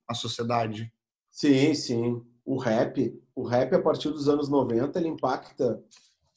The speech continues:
Speaker 2: é, muito a sociedade não, a sociedade norte-americana é a música predominante, né?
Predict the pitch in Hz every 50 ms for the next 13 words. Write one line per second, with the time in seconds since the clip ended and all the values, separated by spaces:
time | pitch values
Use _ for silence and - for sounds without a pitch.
0 | _ _ _ _ _ _ _ _ 113 120 117 113 113 113 110 110 110 107 110 110
1 | 107 104 98 - 120 123 131 135 143 175 214 208 - 160 139 123 107 - - -
2 | _ _ _ _ 113 113 - - 135 - - 135 131 127 120 131 135 127 139 135
3 | 135 131 135 151 156 160 170 143 143 131 - 120 117 117 - - 170 - 202 190
4 | 165 165 170 196 202 202 202 - 233 208 202 202 208 208 - 180 175 202 226 262
5 | 277 277 254 247 247 240 - 262 254 254 240 220 226 226 214 185 175 175 180 175
6 | 175 - 139 127 117 117 120